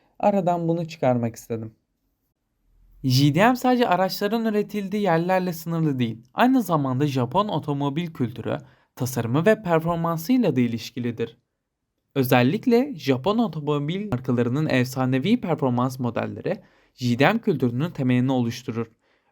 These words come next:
Örneğin Nissan Skyline, Toyota Supra, Honda Civic ve Type R gibi modeller G D M hayranlarının gönlünde ayrı bir yere sahiptir.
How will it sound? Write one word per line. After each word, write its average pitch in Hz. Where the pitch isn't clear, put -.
Örneğin 131
Nissan 135
Skyline, 160
Toyota 107
Supra, 139
Honda 143
Civic 208
ve 143
Type 202
R 214
gibi 127
modeller 113
G 135
D 190
M 233
hayranlarının 160
gönlünde 131
ayrı 131
bir 123
yere 117
sahiptir. 113